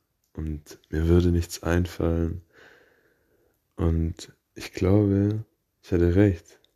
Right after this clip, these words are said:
Weil mir fällt absolut nichts ein. Ich bin jetzt seit, ja, seit zwanzig Minuten am Überlegen, was ich denn machen könnte.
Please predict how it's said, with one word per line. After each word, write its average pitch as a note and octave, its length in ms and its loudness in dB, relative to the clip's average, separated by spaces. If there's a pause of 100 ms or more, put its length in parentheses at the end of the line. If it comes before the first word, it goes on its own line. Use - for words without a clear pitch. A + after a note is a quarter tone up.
(920)
Weil F2 120 -4
mir F#2 80 2
fällt - 280 0
absolut - 360 -2
nichts A2+ 240 -2
ein. B2 300 2
Ich G#2 160 -4
bin A2 120 -2
jetzt G#2+ 180 0
seit, G2 280 2 (1080)
ja, E2+ 380 0
seit - 440 -12 (200)
zwanzig - 600 -2
Minuten F#2 560 0
am F2 120 0
Überlegen, E2+ 720 2
was F2+ 160 -10
ich - 80 -14
denn E2+ 160 -4
machen F#2 320 0
könnte. F2+ 460 -6